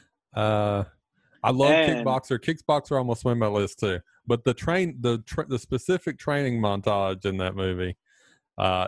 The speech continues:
Speaker 1: is better than the training, the Jean-Claude's training montage, anyways.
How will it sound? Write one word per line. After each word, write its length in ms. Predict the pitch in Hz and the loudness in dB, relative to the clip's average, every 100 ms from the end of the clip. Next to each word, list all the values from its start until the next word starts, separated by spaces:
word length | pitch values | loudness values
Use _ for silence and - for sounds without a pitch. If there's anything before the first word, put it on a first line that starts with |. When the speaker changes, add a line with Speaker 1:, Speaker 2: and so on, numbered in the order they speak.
| - | -2
Speaker 1:
is 280 | 107 107 101 | -2 -2 -4
better 560 | 104 104 98 92 85 _ _ _ _ _ _ | 0 0 0 -4 -6 _ _ _ _ _ _
than 680 | 101 98 98 92 92 90 90 - _ _ | -4 2 2 2 0 -2 -6 -10 _ _
the 80 | 104 | -4
training, 460 | 101 104 98 95 92 107 | 0 0 0 -4 -8 -2
the 220 | 101 101 - _ _ | -2 -2 -6 _ _
Jean-Claude's 800 | 117 117 120 113 - 127 113 92 | -2 0 0 -2 0 2 2 -2
training 380 | - 104 92 87 | -4 -2 -2 -2
montage, 600 | 87 85 90 92 85 85 | -2 -2 0 0 -2 -4
anyways. 600 | 87 85 85 85 85 - | -4 -2 -2 0 -2 -6